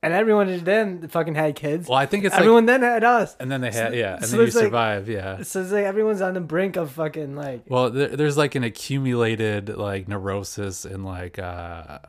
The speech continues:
Speaker 2: uh, fear that, like, accumulates in humans through time because, like, I think people really were in danger for the longest time.
Speaker 1: Sure.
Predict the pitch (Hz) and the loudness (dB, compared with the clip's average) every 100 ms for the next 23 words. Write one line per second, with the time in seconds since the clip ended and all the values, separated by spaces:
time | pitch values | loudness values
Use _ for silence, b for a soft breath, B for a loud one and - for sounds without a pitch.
0 | _ - 90 90 - 110 107 104 95 95 | _ -16 -16 -16 -12 -6 -4 -4 -4 -6
1 | 92 95 92 - 110 101 98 95 - 98 | -8 -12 -14 -12 -10 -8 -8 -10 -10 -12
2 | 92 101 98 95 - 98 - 101 98 92 | -8 -8 -8 -10 -12 -12 -8 -8 -8 -10
3 | - 92 95 92 - 98 101 104 104 107 | -12 -10 -10 -12 -14 -20 -18 -12 -10 -10
4 | 95 120 107 101 107 113 98 92 107 117 | -12 -12 -10 -8 -4 -4 -4 -6 -4 -2
5 | 101 95 92 95 92 90 - 87 92 98 | -4 -6 -10 -10 -12 -14 -14 -14 -10 -10
6 | 92 92 - 90 87 87 107 _ - 131 | -10 -12 -12 -12 -12 -16 -18 _ -14 -10
7 | 120 104 | -10 -12